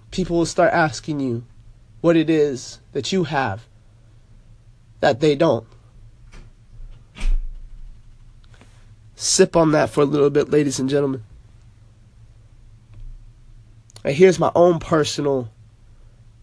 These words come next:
little bit of, like, you know, dose of wisdom probably for the day, because I saw it on a tea bag. <laughs> I like tea a lot. It said, "If you want a stronger cup of tea, use less water."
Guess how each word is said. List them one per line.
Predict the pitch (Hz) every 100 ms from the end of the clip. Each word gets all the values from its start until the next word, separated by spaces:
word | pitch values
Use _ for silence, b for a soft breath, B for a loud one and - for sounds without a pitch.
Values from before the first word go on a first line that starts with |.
| - - -
little | - 147
bit | 135 151 147
of, | 135 131 - -
like, | 117 110
you | 151
know, | 139 123
dose | 135 139 131
of | 135
wisdom | 135 139 117 135
probably | 127 135 127 131
for | 120 147
the | 127
day, | 131 123
because | 120 120 131 123
I |
saw | 127 - 131
it | 123
on | 123 113
a |
tea | 107 143
bag. | 135 127 117 - - - - -
<laughs> | - - 208 - - - - - - - -
I | -
like | 147 127
tea | - 156
a | 147
lot. | 151 147 - - - b b b b
It | 175
said, | - 185 160 117 127
"If | 156 156
you | 165
want | 185
a | 175
stronger | - 185 165 156
cup | - 151
of | 156
tea, | - 170
use | 151 156 160 156
less | 147 -
water." | 156 147 127 139